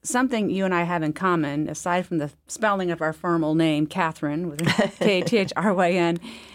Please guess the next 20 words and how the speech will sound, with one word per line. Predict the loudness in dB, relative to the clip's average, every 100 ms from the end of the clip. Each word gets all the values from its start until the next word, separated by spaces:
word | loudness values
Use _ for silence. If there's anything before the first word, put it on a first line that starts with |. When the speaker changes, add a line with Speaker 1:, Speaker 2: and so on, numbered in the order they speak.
| -20 -4
Speaker 1:
uh, | -2 -2 -4
is, | -4 -4 -6
is | -2
that | 0 0
we | -2
come | 0 0
from | -2 -2
these | -2
large | -2 -2 -2
Irish | -2 -4
Catholic | -6 -8 -8 -10
families | -6 -4 -4 -4
that | -2
really | -2 0
value | 0 0 -2
spending | -6 -4 -4
time | -4 -6 -6
together, | -8 -10 -8
which | -10 -10
is | -10 -10 -14